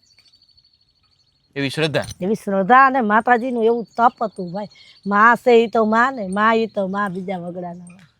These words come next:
Speaker 1: અને બેન, ગામડામાં આપણે જે ગરબીમાં, અ, બેનું દીકરીઓ ગરબા રમતા હોય,
Speaker 2: હા.
Speaker 1: તો શિસ્ત કેવી હોય? જે આજુબાજુ જોવાવાળા બધા બેઠા હોય, ઈ મર્યાદા કેવી, ઈ કેવું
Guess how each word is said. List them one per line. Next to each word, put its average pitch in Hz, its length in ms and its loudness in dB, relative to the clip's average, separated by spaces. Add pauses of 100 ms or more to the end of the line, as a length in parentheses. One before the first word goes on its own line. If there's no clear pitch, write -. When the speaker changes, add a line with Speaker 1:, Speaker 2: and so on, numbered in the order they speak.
(160)
Speaker 1:
અને 143 320 -4
બેન, 123 360 -2
ગામડામાં 147 580 -2
આપણે 151 340 -4
જે 147 120 -6
ગરબીમાં, 147 800 -8
અ, 117 440 -4
બેનું 139 320 -6
દીકરીઓ 143 300 -4
ગરબા 139 280 2
રમતા 147 300 0
હોય, 95 200 -4 (260)
Speaker 2:
હા. 196 100 -8 (100)
Speaker 1:
તો 165 160 -2
શિસ્ત 214 420 -2
કેવી 160 300 0
હોય? 92 220 -8 (240)
જે 117 140 0
આજુબાજુ 123 440 0
જોવાવાળા 131 540 2
બધા 123 220 -2
બેઠા 123 340 -4
હોય, 127 120 -4
ઈ - 20 -4
મર્યાદા 160 480 2
કેવી, 160 280 -4
ઈ 175 120 -10
કેવું 226 300 2